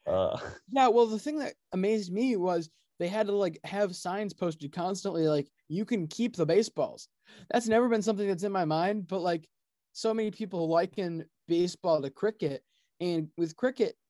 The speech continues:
Speaker 2: they only have the one ball. That's the only ball they use for the entire game. So if a ball goes into the stands, you have to throw it back. And that, that doesn't work out too well in M L B baseball. But anyway, the point of that being,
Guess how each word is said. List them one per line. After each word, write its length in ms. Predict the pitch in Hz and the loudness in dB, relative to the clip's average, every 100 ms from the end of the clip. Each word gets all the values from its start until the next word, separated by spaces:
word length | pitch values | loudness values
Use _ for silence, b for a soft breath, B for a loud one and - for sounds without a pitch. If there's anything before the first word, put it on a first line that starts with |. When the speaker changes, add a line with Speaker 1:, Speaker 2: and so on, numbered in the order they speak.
| _ | _
Speaker 2:
they 160 | 156 202 | -2 2
only 240 | 226 214 | 2 0
have 300 | 196 208 202 | 0 0 -2
the 80 | 180 | -2
one 240 | 165 165 151 | 0 0 0
ball. 240 | 180 156 | 2 2
That's 220 | 147 160 | 0 -4
the 140 | - 160 - | -4 -6 -4
only 180 | 175 175 | -4 -2
ball 200 | 156 160 | 2 4
they 120 | 151 | 4
use 500 | 143 143 151 170 196 | 0 0 2 2 0
for 160 | - 147 | -4 -10
the 80 | 143 | -10
entire 340 | 135 156 139 | -4 -2 -2
game. 400 | 143 147 160 233 - _ _ _ | -2 -2 0 -4 -8 _ _ _
So 240 | - 233 190 | 2 4 6
if 200 | 185 175 | 4 2
a 60 | |
ball 220 | 170 202 | 2 4
goes 160 | 208 196 | 4 2
into 140 | 190 | 0
the 60 | 151 | -4
stands, 400 | - 220 202 156 | -4 -2 -2 -2
you 80 | 156 | -4
have 120 | 170 | -6
to 60 | 160 | -6
throw 240 | 180 151 | 2 2
it 60 | - | 4
back. 360 | 165 - - _ _ _ _ _ _ _ _ _ _ _ _ _ _ _ _ _ | 0 0 -12 _ _ _ _ _ _ _ _ _ _ _ _ _ _ _ _ _
And 260 | 190 180 160 | -2 0 2
that, 200 | 190 - | 2 0
that 200 | 175 190 | 0 0
doesn't 240 | 202 185 196 | 0 -2 -2
work 200 | 185 170 | -2 0
out 160 | 175 165 | -2 -2
too 140 | 180 | -2
well 300 | 156 151 139 _ _ _ | 2 2 0 _ _ _
in 580 | 180 165 160 151 143 147 _ _ _ | -4 0 2 0 -2 -8 _ _ _
M 140 | 175 | 0
L 120 | 170 156 | 2 2
B 100 | 160 | 2
baseball. 440 | 160 170 - 143 | 0 -2 -4 -4
But 100 | 139 | -2
anyway, 380 | 233 208 156 131 _ _ _ _ | -2 0 0 -4 _ _ _ _
the 80 | 175 | -10
point 260 | 156 240 202 | -2 0 0
of 60 | |
that 260 | 196 196 - | 2 0 0
being, 320 | 165 147 139 | -4 -4 -8